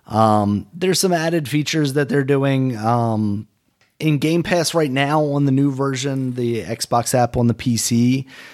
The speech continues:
there's now an option to check and see how the game will run on your system. And what they're doing is they're taking data from people who have comparable systems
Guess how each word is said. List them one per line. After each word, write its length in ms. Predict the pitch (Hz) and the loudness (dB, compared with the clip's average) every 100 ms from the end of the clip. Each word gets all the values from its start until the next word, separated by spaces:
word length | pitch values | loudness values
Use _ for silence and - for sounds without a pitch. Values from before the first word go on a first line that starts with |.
| - | -10
there's 300 | - 135 117 | -2 -2 0
now 240 | 131 123 131 | 0 0 0
an 80 | 110 | 0
option 520 | 98 113 - 127 123 | 0 -2 -2 0 0
to 360 | - 117 110 104 | 0 0 2 0
check 400 | - 123 117 - | 0 0 -2 0
and 240 | 117 110 | 0 0
see 680 | - - 113 113 110 110 104 - - - _ _ | -2 -2 0 2 2 0 -2 -6 -20 -20 _ _
how 340 | - 123 120 120 | -6 -2 0 0
the 160 | 117 | -2
game 280 | 110 117 123 | 0 0 2
will 140 | 120 107 | 0 0
run 320 | 107 113 117 | 0 2 2
on 180 | 120 117 | 2 2
your 180 | 107 | 0
system. 540 | 104 120 120 - 139 135 | 0 -2 -2 -2 0 0
And 140 | 107 | 2
what 140 | 110 101 | 0 -2
they're 120 | 104 | -2
doing 300 | 110 110 110 | 0 0 0
is 160 | 104 | -2
they're 100 | 101 | -4
taking 440 | 92 117 98 110 101 | -4 -6 -2 -2 0
data 320 | 101 104 107 | 0 0 0
from 640 | - 113 107 101 104 101 - - | -2 -2 0 0 0 -2 -6 -6
people 480 | 143 - 110 110 101 | -2 0 0 0 0
who 240 | - 110 | 0 2
have 260 | 107 101 - | 4 2 0
comparable 540 | 107 120 135 131 131 | -2 2 2 2 0
systems 680 | 127 131 - 131 127 123 | 0 0 0 2 2 0